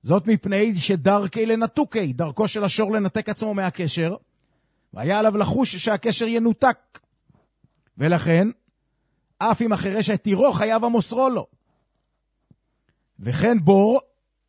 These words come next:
על אף שמכוסה הוא, שמירה רעוה היא, מפני שדרכי לנטורי, הדרך היא שהכיסוי אינו עומד זמן רב, אלא נופל מעצמו, והיה עליו לחשוש לזה.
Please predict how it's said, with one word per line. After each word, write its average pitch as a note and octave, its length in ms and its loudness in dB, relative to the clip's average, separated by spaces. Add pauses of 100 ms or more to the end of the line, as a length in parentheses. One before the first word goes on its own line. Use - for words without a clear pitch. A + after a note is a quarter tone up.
(720)
על E3+ 140 0
אף A3+ 160 0
שמכוסה G3+ 580 0
הוא, G3 180 4
שמירה G3 360 -2
רעוה A#3+ 360 2
היא, A#3+ 260 -2
מפני F3+ 380 0
שדרכי F#3+ 460 -2
לנטורי, A3 680 -2
הדרך F3 380 0
היא G3+ 120 -2
שהכיסוי G3+ 520 -4
אינו G3+ 140 0
עומד G3+ 200 -2
זמן F#3+ 260 -2
רב, E3+ 280 -2 (720)
אלא G3 160 2
נופל G3+ 340 -2
מעצמו, F#3 480 -2
והיה F3 220 -2
עליו F#3+ 140 -2
לחשוש B3 340 0
לזה. G3 240 0